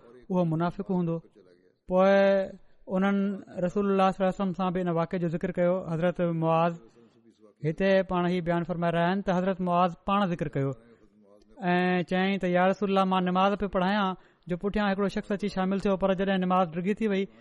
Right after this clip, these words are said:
ته هو نماز ڀڃي الڳ ٿي ويو، الڳ نماز پڙهي هليو ويو. جڏهن ان شخص کي خبر پئي ته رسول ڪريم صلي الله عليه وسلم وٽ منهنجي شڪايت ڪئي وئي آهي،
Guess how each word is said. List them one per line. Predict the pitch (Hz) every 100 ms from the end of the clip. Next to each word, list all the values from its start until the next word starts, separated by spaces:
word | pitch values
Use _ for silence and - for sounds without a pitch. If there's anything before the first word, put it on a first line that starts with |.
| - -
ته | 185
هو | 196
نماز | 185 185 190
ڀڃي | 185 175 185
الڳ | 185 190
ٿي | - 202
ويو، | 196 190 _ _ _ -
الڳ | 208 226
نماز | 208 190 185 170
پڙهي | 170 165
هليو | 175 202
ويو. | 196 185 185 147 - - _ -
جڏهن | 139 175 190 190 190 - - - -
ان | 196
شخص | 185 214 -
کي | 202
خبر | 190 185 202
پئي | 208 190 208 247 _ _ _ -
ته | 190 185 185 190 190 - - - 160
رسول | 170 220 214
ڪريم | 208 202 208 214
صلي | 208 196 185
الله | 185 190 196 196
عليه | 185 180
وسلم | 185 196 190 190
وٽ | 180
منهنجي | 180 170
شڪايت | 165 185 175 185 -
ڪئي | 180
وئي | 175 202
آهي، | 160